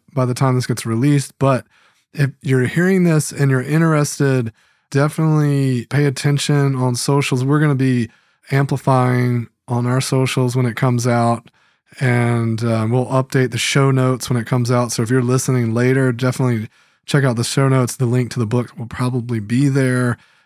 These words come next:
I guess, Reagan, if someone is trying to find you or the book, you know, I'm sure they go to Amazon and search on Reagan Pugh, but, like, is there some other place where they can locate you or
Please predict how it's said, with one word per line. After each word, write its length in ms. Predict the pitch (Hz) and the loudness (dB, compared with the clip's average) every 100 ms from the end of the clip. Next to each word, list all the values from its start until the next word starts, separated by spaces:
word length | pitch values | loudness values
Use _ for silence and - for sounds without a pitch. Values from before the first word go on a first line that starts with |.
| - | -4
I 60 | 143 | -2
guess, 140 | 151 | 0
Reagan, 400 | 147 165 160 143 | 0 2 2 0
if 200 | 127 151 | 0 -2
someone 360 | - 180 196 175 | 0 0 0 0
is 640 | 139 156 180 180 151 - _ _ _ _ | 0 2 2 4 2 0 _ _ _ _
trying 320 | - 156 151 | 0 2 2
to 80 | 127 | 0
find 460 | - 147 147 147 | 0 2 4 2
you 320 | 120 127 143 135 | 2 2 2 2
or 80 | |
the 100 | 120 | 0
book, 480 | 110 123 131 127 - - _ _ _ | -2 0 0 -2 -8 -16 _ _ _
you 100 | 139 | -2
know, 160 | 123 120 | 0 0
I'm 140 | 117 | -2
sure 180 | - 151 | 0 0
they 80 | 127 | 2
go 160 | 123 | 0
to 100 | 123 | 0
Amazon 520 | 120 131 135 127 123 | 0 0 2 2 0
and 200 | 117 117 | 0 -4
search 300 | - 151 135 | -2 -2 0
on 140 | 131 123 | 0 0
Reagan 320 | 120 123 117 | 0 0 -2
Pugh, 260 | - 156 143 | 0 2 4
but, 160 | 131 | 2
like, 260 | 123 131 123 | 0 0 0
is 140 | 123 | 0
there 180 | 143 147 | 2 2
some 260 | 127 - 143 | 0 0 0
other 160 | 139 139 | 0 0
place 320 | 147 151 147 | 0 0 0
where 80 | 147 | 0
they 120 | 139 | 0
can 140 | 131 | 0
locate 420 | 131 139 143 135 | 0 0 0 0
you 360 | 123 131 147 151 | 0 0 2 2
or 220 | 127 113 | 0 -2